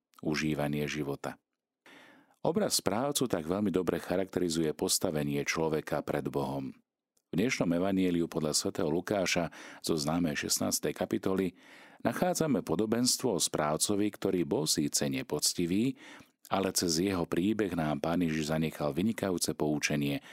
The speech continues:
akým spôsobom my máme spravovať materiálne dobrá. Do rúk každého človeka zveril Pán veľký poklad. Či už si to uvedomuje,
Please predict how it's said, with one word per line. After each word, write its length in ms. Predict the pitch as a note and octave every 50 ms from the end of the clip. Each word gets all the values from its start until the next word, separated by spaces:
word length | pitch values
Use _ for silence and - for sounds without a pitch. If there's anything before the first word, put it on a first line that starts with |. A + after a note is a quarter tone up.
| - - - - - -
akým 240 | - - - A#2+ A#2
spôsobom 800 | A2+ B2 A#2+ - A2 B2 C3+ C3 - C#3 A#2+ G#2 G#2 G#2+ G#2 G2+ F#2+ F2+
my 120 | F2+ F2+ F2
máme 240 | E2+ E2+ E2 E2 D#2
spravovať 640 | - - - - D#2+ E2 E2 E2 D#2+ D#2+ D#2+ D2+
materiálne 640 | C#2+ C#2+ C#2 C#2 - D#2+ D2+ D#2 D2+ D2 C#2+ - - D3+ C#3
dobrá. 400 | D3+ - - - - - - - - _ _ _ _ _ _ _ _ _ _ _ _ _ _ _ _ _ _
Do 180 | _ - F2+ F#2
rúk 240 | F2+ F2+ E2 - F#2+
každého 320 | F#2+ F#2 E2+ E2+ F2 E2+ E2+ E2
človeka 560 | - - F#2 F#2 F2+ F2 - - D#2+ D2+ C#2+ - - - - - _ _ _ - F2+
zveril 480 | E2 F2 E2+ E2 D#2+ D#2+ D#2 D2+ D2
Pán 480 | - E2+ E2 E2 D#2+ D#2+ D#2+ D#2 D#2 - _ _ -
veľký 400 | D#2 D2+ C#2+ - - F#2 F2 -
poklad. 480 | - F#2+ - - - C#3 C3 - - - _ _ _ _ _ _ _ _ - - - - - -
Či 60 | - F#3
už 80 | F3+
si 160 | - - C#3
to 160 | A2 - F2 F2
uvedomuje, 640 | F#2 F#2+ A2+ A2+ A2 A#2 G#2+ G2 F2 E2+ E2 E2